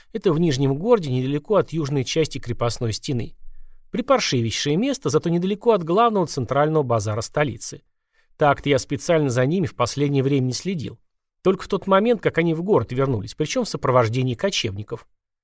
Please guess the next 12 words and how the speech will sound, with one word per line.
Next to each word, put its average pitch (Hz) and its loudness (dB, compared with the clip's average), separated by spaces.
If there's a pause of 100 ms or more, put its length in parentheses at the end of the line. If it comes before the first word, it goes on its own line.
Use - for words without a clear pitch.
(340)
У 143 0
кочевников 175 2
об 143 2
их - -2
приключениях 156 -2
в - -20
последнее 202 0
время 190 2
ничего 147 -2
не 220 0
удалось 175 0
узнать. 110 -6